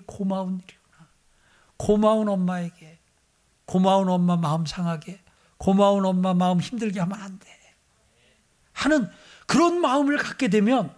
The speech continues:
그러면 훨씬 더 감사가 용이해지고 쉬워지지 않겠어요? 오늘 우리 그런 마음을 갖고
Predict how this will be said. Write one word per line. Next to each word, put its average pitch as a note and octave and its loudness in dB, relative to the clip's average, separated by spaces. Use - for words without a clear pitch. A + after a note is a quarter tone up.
그러면 B3+ -4
훨씬 F4+ -4
더 D4 -6
감사가 F#3 -6
용이해지고 G#3 0
쉬워지지 D4 -6
않겠어요? - -18
오늘 B2 -6
우리 A2+ -8
그런 G#2+ -14
마음을 G2+ -14
갖고 G#2 -20